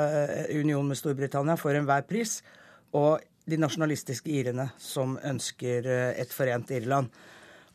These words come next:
Og det at, for protestantene da, det at flagget ikke skal heises hver dag på rådhuset i Belfast, det er, eh, et tap for dem. Og veldig mye av politikken i Nord-Irland er symbolpolitikk.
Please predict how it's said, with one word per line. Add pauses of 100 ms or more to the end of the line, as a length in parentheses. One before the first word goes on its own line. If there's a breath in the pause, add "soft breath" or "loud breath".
Og (200)
det (140)
at,
for
protestantene
da, (160)
det
at
flagget
ikke
skal
heises
hver
dag
på
rådhuset
i
Belfast, (580 loud breath)
det
er,
eh,
et
tap
for
dem.
Og
veldig
mye
av
politikken
i
Nord-Irland
er
symbolpolitikk.